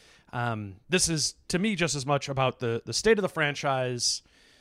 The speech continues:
as it is anything. And I can't think of a better person to talk about the state of the franchise with than the president of, of basketball operations for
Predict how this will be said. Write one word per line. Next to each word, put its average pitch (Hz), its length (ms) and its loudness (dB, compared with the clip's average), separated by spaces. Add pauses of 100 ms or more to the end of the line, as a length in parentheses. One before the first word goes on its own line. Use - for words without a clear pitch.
(880)
as 143 180 0
it 135 60 -4
is 139 220 -2
anything. 123 680 -6
And 123 600 -4
I 139 100 4
can't 214 220 0
think 202 120 -6
of 165 60 -4
a 156 60 0
better 254 300 4
person 175 380 -2
to 165 60 -2
talk 139 260 0
about 131 400 0 (120)
the 135 80 -6
state 135 260 0
of 123 60 -4
the 117 80 -4
franchise 123 580 -2
with 117 420 -6 (840)
than 156 220 2
the 143 80 -2
president 208 420 6
of, 190 160 -2 (140)
of - 120 0
basketball 165 520 6
operations 156 760 2
for 135 460 -2